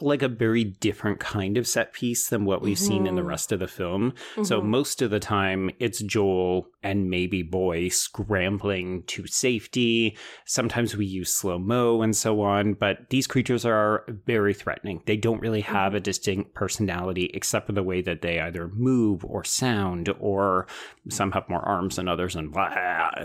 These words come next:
Speaker 1: they're all gross. But yeah, this crab is the only one where you truly get a sense that something is different about it. And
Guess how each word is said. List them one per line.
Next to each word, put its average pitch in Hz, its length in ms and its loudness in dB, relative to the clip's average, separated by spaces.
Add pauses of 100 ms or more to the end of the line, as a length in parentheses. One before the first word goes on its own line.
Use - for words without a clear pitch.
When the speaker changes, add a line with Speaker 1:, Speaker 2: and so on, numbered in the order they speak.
Speaker 1:
they're - 160 -4
all 139 180 2
gross. 123 500 -2 (480)
But 113 400 0
yeah, 160 360 2
this 135 500 0 (100)
crab 104 880 -2 (600)
is 123 140 2
the 127 140 2
only 135 300 4
one 120 240 4
where 104 80 4
you 101 160 2
truly 117 400 2
get 95 220 0
a 95 40 4
sense 95 360 0
that 92 200 -2
something 104 420 0
is 98 260 -2
different 92 400 -4
about 85 260 0
it. - 180 -4
And 107 280 2